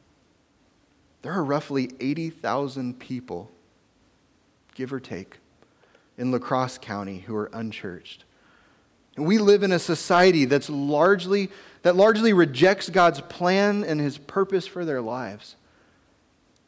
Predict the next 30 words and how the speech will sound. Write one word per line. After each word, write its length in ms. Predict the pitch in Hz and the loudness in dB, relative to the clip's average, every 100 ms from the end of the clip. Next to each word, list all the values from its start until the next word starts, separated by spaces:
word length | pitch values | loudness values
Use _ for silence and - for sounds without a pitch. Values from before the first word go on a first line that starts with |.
| - | 0
People 300 | 233 240 226 | 2 4 6
refuse 540 | 196 190 202 233 233 | 4 4 4 4 4
to 100 | - | 2
believe 460 | 180 185 202 214 175 | 4 4 4 2 2
that 140 | 170 | 2
they're 120 | 180 | 2
living 360 | 165 165 180 196 | 2 2 0 0
in 160 | 151 131 | 0 -2
sin 480 | - 185 202 175 | -8 -8 -4 -4
and 100 | 117 | -4
that 120 | 120 143 | -6 -8
they 100 | 147 | -8
need 180 | 165 | -6
to 60 | 160 | -6
be 120 | 127 | -8
saved. 600 | - - 180 170 82 - _ _ _ _ _ _ _ _ _ _ _ - | -8 -6 -4 -4 -6 -10 _ _ _ _ _ _ _ _ _ _ _ -20
That, 320 | - 170 170 | -4 -2 0
that 160 | 175 156 | 0 0
word 320 | 147 190 190 | 2 4 6
is, 240 | 160 127 113 | 4 0 -2
is 340 | 139 117 - - _ _ _ _ _ _ | -2 -2 -10 -20 _ _ _ _ _ _
not 220 | 120 170 | 0 2
even 160 | 180 156 | 2 0
politically 520 | - 143 160 165 160 | -4 -2 0 0 -6
correct 600 | 156 - 131 151 - - | -6 -6 0 2 0 -4
to 80 | 117 | -14
say. 460 | - 139 131 90 - _ _ _ _ _ _ _ _ _ _ _ _ _ _ _ _ _ _ _ _ _ _ _ _ _ _ | -8 -6 -6 -8 -12 _ _ _ _ _ _ _ _ _ _ _ _ _ _ _ _ _ _ _ _ _ _ _ _ _ _
It's 140 | 127 - | -16 -10
hard 320 | - 180 160 | -4 -2 -2
work. 440 | 143 208 - - | -2 -2 -4 -14